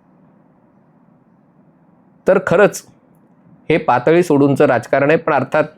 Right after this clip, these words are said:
ज्यांनी कमरेचं सोडलंय, त्याला कोण काय बोलणार? पण या गोष्टी जनतेने लक्षात ठेवल्या पाहिजेत आणि त्याचा हिशोब जेव्हा केव्हा निवडणूक होईल, तेव्हा जरूर करून देणं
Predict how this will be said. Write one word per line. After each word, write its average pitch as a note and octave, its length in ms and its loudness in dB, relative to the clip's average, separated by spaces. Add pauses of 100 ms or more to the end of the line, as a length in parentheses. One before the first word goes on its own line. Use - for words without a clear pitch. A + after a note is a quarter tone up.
(340)
ज्यांनी C3 200 0
कमरेचं D3+ 440 0
सोडलंय, C#3 420 2 (460)
त्याला D3 180 0
कोण F3 220 0
काय F3+ 180 0
बोलणार? C3+ 280 0 (1600)
पण E3+ 120 2
या D#3+ 240 4
गोष्टी F3+ 540 0 (120)
जनतेने F#3 500 2
लक्षात E3+ 280 0
ठेवल्या D#3 320 2
पाहिजेत D3 360 2
आणि D3+ 140 0
त्याचा D3 240 0
हिशोब D3+ 460 0 (100)
जेव्हा D3+ 200 4
केव्हा F#3+ 220 2
निवडणूक D#3+ 440 2
होईल, C3 180 2 (920)
तेव्हा D3+ 340 2 (320)
जरूर C#3+ 300 2
करून C#3 360 2
देणं C3 280 2